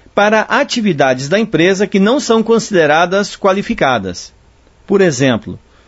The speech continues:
você tem uma transportadora e muita gente quer trabalhar como motorista do caminhão. Atividade hoje considerada de ótimo salário e com excelentes condições de trabalho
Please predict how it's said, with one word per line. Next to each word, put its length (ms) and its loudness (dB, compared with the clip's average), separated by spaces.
você 220 0
tem 180 0
uma 160 2
transportadora 920 0
e 60 2
muita 380 2
gente 300 -2
quer 180 0
trabalhar 560 0
como 260 4
motorista 640 2
do 120 0
caminhão. 500 2
Atividade 760 0
hoje 280 2
considerada 840 0
de 220 0
ótimo 420 2
salário 720 0
e 80 -2
com 200 2
excelentes 840 0
condições 580 0
de 80 -4
trabalho 540 0